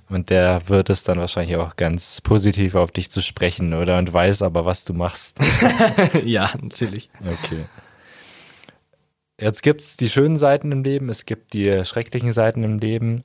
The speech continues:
Speaker 1: Das ist ein harter Cut, ich weiß.
Speaker 2: <laughs>
Speaker 1: Ähm,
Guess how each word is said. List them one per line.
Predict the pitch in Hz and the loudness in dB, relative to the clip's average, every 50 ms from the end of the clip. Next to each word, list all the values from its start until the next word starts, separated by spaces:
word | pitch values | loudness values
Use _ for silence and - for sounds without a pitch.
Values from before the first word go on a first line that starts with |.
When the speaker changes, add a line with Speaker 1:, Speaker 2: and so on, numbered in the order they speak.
| - | -8
Speaker 1:
Das | - 98 95 - | -6 -6 -6 -6
ist | - | -4
ein | 92 95 | -4 0
harter | 104 107 110 - 113 98 | 2 2 4 4 2 0
Cut, | - - 120 - - | 2 0 0 0 0
ich | 95 - - | -6 -6 -2
weiß. | 90 90 98 110 117 - - - | 0 2 2 2 0 -2 -2 0
Speaker 2:
<laughs> | 123 151 139 135 135 143 139 120 147 135 123 | 2 4 4 4 4 4 4 4 4 4 4
Speaker 1:
Ähm, | 139 104 98 95 92 95 95 95 95 98 98 101 101 101 104 101 | 4 4 4 4 4 2 2 2 0 0 0 -2 -2 -4 -4 -8